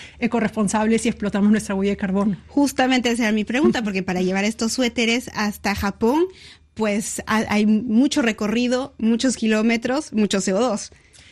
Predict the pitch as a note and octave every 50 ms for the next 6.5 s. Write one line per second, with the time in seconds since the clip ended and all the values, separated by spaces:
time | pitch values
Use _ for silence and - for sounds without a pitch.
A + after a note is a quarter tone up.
0 | - - - - - A#3+ - - C4 B3 - C4+ C4+ C#4 C4+ - A#3 G3 A3 A3
1 | - A#3 A#3 A#3+ B3+ A#3+ - - - A#3+ A3 - A#3 A3 A3 G#3+ G#3+ G3+ G3 -
2 | A#3+ A3+ - - - D#4 D#4+ D#4+ C#4+ D4 C#4 - C4 - - A3+ A3 G#3+ A3 A#3
3 | A#3+ A#3+ A#3 - A3+ G#3+ A3 G3 G#3 G#3 - - B3 A#3 A#3 A#3+ B3 A#3 - G#3
4 | G3+ G#3+ G#3+ A3 - - G#3 F#3+ - A3 A3 - G#3+ G3+ - A#3+ A#3 A#3 A#3 A#3+
5 | A#3+ A#3+ A#3 G#3 A3 G3+ G3+ - G#3+ G#3 - G#3+ - G#3+ G#3 G3+ - G#3+ G3+ G3+
6 | G#3 G3+ - G3+ F#3+ - G#3+ A3 A3+ A#3+